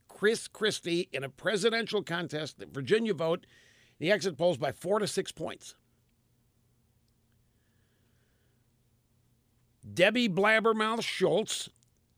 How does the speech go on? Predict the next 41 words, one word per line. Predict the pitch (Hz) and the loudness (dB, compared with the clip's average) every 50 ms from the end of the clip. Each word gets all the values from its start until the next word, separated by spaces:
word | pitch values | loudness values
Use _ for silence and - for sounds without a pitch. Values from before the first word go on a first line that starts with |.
| _ | _
is, | - 151 135 - 196 | -8 -6 -6 -6 -6
"Well, | 185 170 226 254 | 0 2 2 2
yeah, | 254 330 349 330 | 4 2 2 2
we, | 269 226 294 339 | 2 2 2 0
we, | 294 285 175 285 330 302 | 0 0 2 2 2 2
we | 262 - 233 320 302 | 0 0 2 2 2
sent | 240 - 277 277 226 | 2 2 0 0 0
a | 175 131 | 0 0
staffer | - - - - - 143 135 135 127 - - 139 117 107 | 0 -4 -6 0 2 4 4 4 2 0 -2 -2 -2 0
in | 104 117 175 214 | 0 0 0 0
to | 175 127 | 0 0
help | 95 117 113 101 - | 0 0 -2 -2 -4
our | 101 98 101 | -6 -8 -8
candidate | _ - 104 98 104 95 87 85 85 _ | _ -12 -10 -10 -10 -10 -12 -14 -16 _
there." | - 95 - - - 143 _ _ - - _ _ _ | -14 -14 -14 -12 -14 -16 _ _ -20 -20 _ _ _
They | 107 131 | -10 -10
sent | 127 - 127 120 - - | -8 -10 -12 -14 -14 -14
one | 110 135 175 220 240 233 | -10 -8 -8 -8 -8 -8
staffer. | - - - - - - 107 - - 90 - - - - _ _ _ | -10 -10 -8 -6 -6 -6 -8 -10 -12 -18 -18 -20 -20 -20 _ _ _
Even | - 165 254 294 302 294 202 | 0 0 0 0 0 -2 -4
the | 180 | -4
Democrat | 143 135 196 214 202 190 165 - 175 185 175 165 - _ | -2 -2 -2 -2 -2 -4 -6 -4 -2 -2 -2 -2 -4 _
candidate | - - 175 202 240 233 202 160 143 135 117 | -14 -10 -8 -6 -4 -4 -4 -4 -4 -4 -6
against | 120 120 113 147 202 226 - - _ - | -6 -6 -6 -6 -6 -6 -8 -14 _ -20
Christie | - - 165 131 - - - 95 85 82 | -10 -4 -4 -4 -4 -4 -8 -10 -8 -8
in | 95 101 101 | -8 -8 -8
New | 101 101 | -10 -10
Jersey | 101 90 - - - 98 - 67 67 73 | -8 -8 -8 -8 -8 -10 -14 -16 -18 -18
is | 82 - - _ _ _ _ _ _ _ _ - - _ _ _ _ _ | -18 -20 -20 _ _ _ _ _ _ _ _ -20 -20 _ _ _ _ _
complaining | - 113 101 - - 165 165 160 151 143 127 | -10 -10 -10 -4 0 2 2 4 4 2 0
that | 120 120 - | 0 -2 -6
she | - - 160 139 | -6 -6 -4 0
got | 117 123 117 - | 0 0 0 0
no | 117 117 101 101 | -6 -10 -10 -10
help | 98 101 113 82 - _ - _ _ _ _ _ _ _ _ _ _ _ _ | -8 -8 -10 -10 -12 _ -20 _ _ _ _ _ _ _ _ _ _ _ _
from | _ - 127 98 | _ -8 -8 -8
the | 98 - | -8 -12
party. | _ 104 110 101 - - - | _ -10 -10 -10 -10 -12 -14
Why | - - 220 285 | -6 -4 0 0
is | 311 320 311 247 185 | 2 2 0 0 -2
that? | 143 - - - | -8 -12 -12 -18